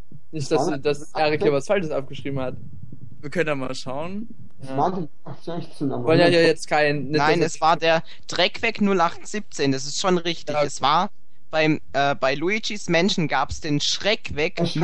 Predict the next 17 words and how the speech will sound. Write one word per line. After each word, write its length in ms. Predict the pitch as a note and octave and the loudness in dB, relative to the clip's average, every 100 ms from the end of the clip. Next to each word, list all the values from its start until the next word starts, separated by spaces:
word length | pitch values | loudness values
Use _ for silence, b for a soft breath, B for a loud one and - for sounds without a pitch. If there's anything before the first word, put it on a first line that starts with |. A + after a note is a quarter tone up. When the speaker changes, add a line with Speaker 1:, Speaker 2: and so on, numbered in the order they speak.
| F#3+ | 2
Speaker 4:
null 60 | G3 | 2
acht 360 | D#3 C#3 - | 0 0 -4
sechzehn. 880 | - E3 F#3+ - - A#2+ A2 G2 A2+ B2+ | 0 0 0 -6 -6 -4 -4 -4 -6 -6
Speaker 2:
Ach, 120 | - | -4
der 120 | - | 2
Speaker 1:
Ah, 200 | F3+ D3+ | 4 4
Speaker 2:
Schreck- 200 | D3 F#3+ | 2 2
Speaker 1:
damit 260 | F#3 F#3+ A3 | 2 2 4
hast 120 | A3 G#3+ | 2 0
du's 100 | - | -6
bestimmt 240 | F#3+ G3+ | -4 -2
verwechselt. 640 | G3 D#3+ D#3+ D#3+ C#3 C3+ - - - - - | 2 2 2 0 -2 -4 -6 -8 -8 -6 2
Speaker 2:
Wahrscheinlich, 520 | D#3 D3 E3 E3+ E3 | 4 4 4 4 4
ah, 180 | D#3 D#3 | 4 4
der 140 | D3 | 2
Schreckweg, 520 | C#3 - D3+ D3 B2+ | 0 0 0 0 0
ja. 200 | C3 C#3 | 2 0